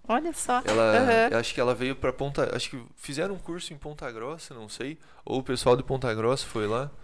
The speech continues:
Speaker 1: É, a, a Guarda Municipal, ela tem um centro de formação aqui e faz, né, cursos, é, com, com as guardas aí de toda a região. Ela é uma referência, né?
Speaker 2: Que legal.
Speaker 1: Então, aqui na região.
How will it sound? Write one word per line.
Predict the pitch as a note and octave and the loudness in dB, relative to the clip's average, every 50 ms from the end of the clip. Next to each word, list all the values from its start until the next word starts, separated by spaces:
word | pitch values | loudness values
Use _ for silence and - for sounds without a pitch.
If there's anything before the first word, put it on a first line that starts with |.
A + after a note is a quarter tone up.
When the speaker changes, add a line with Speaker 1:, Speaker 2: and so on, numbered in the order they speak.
| - - - | -16 -8 0
Speaker 1:
É, | A3 A3 A3+ A#3 | 4 6 8 8
a, | A#3+ A#3 A#3 A3+ - | 8 8 8 6 4
a | - - G#3+ | 2 0 0
Guarda | G#3 G#3 A3 A3 A#3+ C#4 C4 C#4+ C4+ B3+ A#3+ A3+ | 0 4 6 6 6 6 6 4 4 4 2 2
Municipal, | A3 A3 A3 - - - G3+ G#3+ | 0 -4 -4 -6 -2 0 0 2
ela | A3+ A3+ | 2 0
tem | A3+ - C4 C#4+ G#4 | 0 0 -2 -2 0
um | - | 0
centro | - C4+ B3 A#3+ - | 0 0 -2 -4 -6
de | G3+ G3+ | -10 -10
formação | - G3+ F#3+ F3+ F3+ - - - G3+ G3+ G3+ | -10 -10 -8 -6 -4 -4 -4 -4 -4 -6 -10
aqui | G#3 G3+ - - - G3 A3 B3 - | -10 -10 -12 -10 -10 -8 -10 -10 -8
e | - A#3 | -10 -12
faz, | - - G#3+ E3+ G#3+ C#4 D4+ C#4+ - | -8 -2 0 0 2 2 4 2 2
né, | A3 A3+ A#3 C#4 C#4 - - | 2 2 0 -2 -4 -8 -12
cursos, | - - A3+ B3+ C4+ - - G3+ F#3+ - - - | -8 -4 -4 -4 -4 -4 -6 -6 -6 -8 -8 -8
é, | - - - - - - - - - - - - | -10 -10 -10 -10 -10 -10 -10 -12 -12 -12 -12 -8
com, | - G#3+ A3 A3+ A#3 | -6 -2 -2 -2 -2
com | A#3 - - A#3 A#3+ A#3+ | -2 -4 -4 -4 -2 0
as | A#3 A3+ G3+ | 0 -2 -2
guardas | G3+ G#3 G#3 G#3 A#3 B3+ A#3+ A3 A3 | 0 2 2 4 4 2 0 0 0
aí | G#3 G#3 | 0 0
de | G#3 A3+ | -2 -2
toda | - A#3+ A3+ C4+ | -4 -4 -2 -2
a | D4+ | -2
região. | D#4 A4 G#4+ F4+ C4+ A3+ A#3+ C#4 D4 | -2 -2 -2 0 2 2 2 2 2
Ela | B3+ A#3 A3 | 2 2 2
é | A3 | 2
uma | A#3+ B3+ C4+ | 2 0 0
referência, | C4+ C#4 C#4 - - C#4 B3+ B3+ C#4 F4+ F#4 - - A#3 F#3 | 0 -2 -2 -2 0 2 4 4 4 2 2 0 0 0 2
né? | F#3 G3+ C4 | 2 0 0
Speaker 2:
Que | F4+ F4+ | 0 -2
legal. | C#3 B2 A#2+ | -6 -6 -2
Speaker 1:
Então, | D#3+ A3 A#3 B3 | 0 0 0 0
aqui | A#3+ A#3 - - | -2 -4 -6 -6
na | G#3+ G#3+ | -6 -4
região. | G#3+ G#3+ G#3+ G3 F#3 F#3 F3+ F3+ F3 E3 | -4 -4 -4 -4 -4 -4 -4 -4 -6 -6